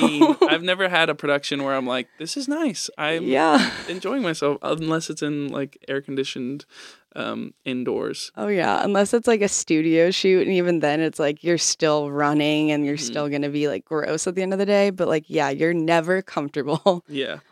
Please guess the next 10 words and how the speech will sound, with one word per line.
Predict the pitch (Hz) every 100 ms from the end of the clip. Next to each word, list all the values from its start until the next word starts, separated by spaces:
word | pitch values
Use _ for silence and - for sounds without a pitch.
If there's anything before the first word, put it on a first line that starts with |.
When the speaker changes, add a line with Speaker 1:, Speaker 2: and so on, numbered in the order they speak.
| _
Speaker 2:
Like, | 170 160
you're | - 175 185 175
always | - 170 165 165 165 165 -
either, | 160 143 139
like, | 95 -
sweating | - - 156 151 160 160
or | 135
freezing. | - 82 95 160 92 90 95
And, | - 156
like, | 147